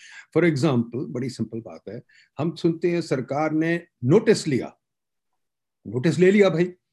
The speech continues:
प्राइम मिनिस्टर ने डायरेक्टिव दे दिया, भाई बताइए तो सही क्या हुआ? कोई व्हाइट पेपर नहीं, कोई पेपर, किसी किस्म का पेपर नहीं है। तो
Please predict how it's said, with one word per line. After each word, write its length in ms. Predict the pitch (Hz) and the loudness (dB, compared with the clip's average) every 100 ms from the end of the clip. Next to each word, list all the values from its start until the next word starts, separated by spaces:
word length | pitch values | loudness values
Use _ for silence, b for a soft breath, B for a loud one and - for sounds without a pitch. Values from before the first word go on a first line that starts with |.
| _ | _
प्राइम 240 | - 196 202 | 0 4 4
मिनिस्टर 300 | 202 - 208 | 4 4 2
ने 120 | 208 | 4
डायरेक्टिव 500 | 170 214 233 247 208 | 4 2 2 0 2
दे 160 | 175 | 2
दिया, 280 | 117 107 - _ - | 2 -4 -10 _ -18
भाई 360 | 117 98 247 240 _ 156 - _ _ - | -14 -8 -8 -10 _ -20 -20 _ _ -10
बताइए 220 | 147 147 | -2 0
तो 100 | 175 | 0
सही 160 | 180 208 | 0 -2
क्या 140 | 254 | 2
हुआ? 160 | 240 220 - _ _ _ - | 2 2 -2 _ _ _ -2
कोई 120 | 147 | 0
व्हाइट 260 | 135 131 | 0 -2
पेपर 260 | 160 151 156 | -2 -2 0
नहीं, 340 | 156 156 156 - | -2 -2 -4 -6
कोई 140 | - 180 | 0 0
पेपर, 320 | 175 151 151 | 2 -2 -2
किसी 260 | 151 160 220 | -2 0 0
किस्म 220 | 160 170 | 0 -2
का 120 | 156 | -2
पेपर 300 | 143 123 143 | -4 -4 -4
नहीं 200 | 147 143 | -4 -6
है। 160 | 135 _ b b b - | -8 _ b b b 0
तो 280 | 180 - | 0 0